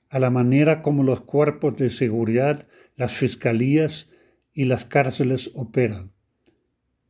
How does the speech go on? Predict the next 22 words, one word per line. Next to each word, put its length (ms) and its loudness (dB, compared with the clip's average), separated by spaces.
pero 240 2
con 160 -2
soluciones 800 0
cimentadas 880 -2
en 220 0
el 100 0
respeto 640 -2
a 60 -2
los 180 -2
derechos 480 -4
humanos 640 -4
y 140 0
las 200 2
libertades 640 0
civiles 540 -2
de 100 -8
los 200 -6
ciudadanos 840 -6
y 160 -4
libres 640 0
de 200 -8
corrupción. 680 -8